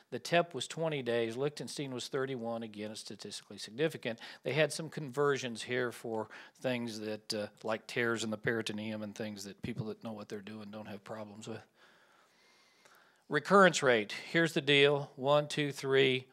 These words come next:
much higher, and the statistically significant higher in the tep.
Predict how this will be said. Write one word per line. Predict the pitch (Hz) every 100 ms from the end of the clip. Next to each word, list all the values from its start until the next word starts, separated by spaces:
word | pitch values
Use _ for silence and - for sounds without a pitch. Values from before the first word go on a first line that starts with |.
| _
much | 127 135
higher, | 131 139 135 131 135 - 127
and | 123
the | 120
statistically | - 147 160 139 - 131
significant | 117 123 131 127 117 120
higher | 113 127 127 120
in | 110 107
the |
tep. | 104 - 143 143 -